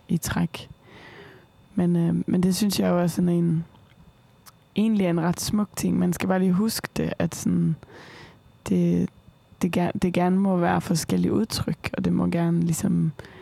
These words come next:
være, øh, flydende og flygtig. Altså,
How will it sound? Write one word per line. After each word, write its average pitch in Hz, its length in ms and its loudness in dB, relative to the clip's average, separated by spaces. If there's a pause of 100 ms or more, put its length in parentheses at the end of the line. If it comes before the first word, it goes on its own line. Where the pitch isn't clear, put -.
(540)
være, 170 360 0 (200)
øh, - 500 0 (960)
flydende 190 540 0 (160)
og - 180 0
flygtig. - 720 -4 (400)
Altså, 170 320 0